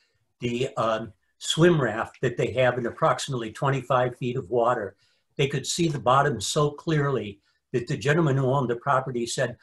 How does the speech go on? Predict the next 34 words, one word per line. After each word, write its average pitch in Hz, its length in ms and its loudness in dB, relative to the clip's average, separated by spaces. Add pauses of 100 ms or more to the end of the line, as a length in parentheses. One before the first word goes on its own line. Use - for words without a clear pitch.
(180)
"I 131 80 2
could 139 220 -4
read 151 220 0
the 117 180 -8
headlines 139 500 0
in 120 140 -4
the 104 60 -6
newspaper 120 800 -4 (200)
if - 140 -8
it 151 140 -6
was 104 160 -10
down 120 240 -4
at 113 120 -10
the - 80 -14
bottom 107 420 -6
of - 80 -14
the - 80 -16
lake." 113 360 -8 (560)
We 160 160 4
have - 160 2
found, 147 580 0 (920)
uh, 151 60 -6
July 135 400 0
and 151 180 0
August 131 540 -2
Secchi 147 280 0
disc 117 300 -4
readings 110 520 -4 (280)
in 127 140 -2
years 135 300 0
like 127 180 2
two 147 180 -2
thousand 135 520 -2
fifteen 123 680 -4